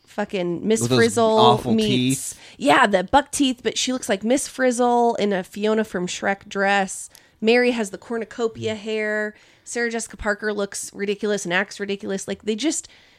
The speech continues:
Speaker 1: don't give a fuck for our entertainment. And so it's, of course, it's rewatchable. It's a classic.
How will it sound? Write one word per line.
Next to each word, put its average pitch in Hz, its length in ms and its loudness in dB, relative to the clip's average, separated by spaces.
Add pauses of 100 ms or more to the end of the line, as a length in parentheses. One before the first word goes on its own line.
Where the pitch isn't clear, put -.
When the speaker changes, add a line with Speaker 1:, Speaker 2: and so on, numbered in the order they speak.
(140)
Speaker 1:
don't 226 220 0
give 208 140 0
a 226 80 0
fuck 233 420 -2 (420)
for - 240 0
our 202 200 6
entertainment. 196 1080 -6 (640)
And 208 680 2
so - 180 -6
it's, 254 140 -6
of 214 100 -14
course, 262 260 0
it's 247 160 -6
rewatchable. 214 540 -4
It's - 100 -10
a 202 40 -8
classic. - 600 -12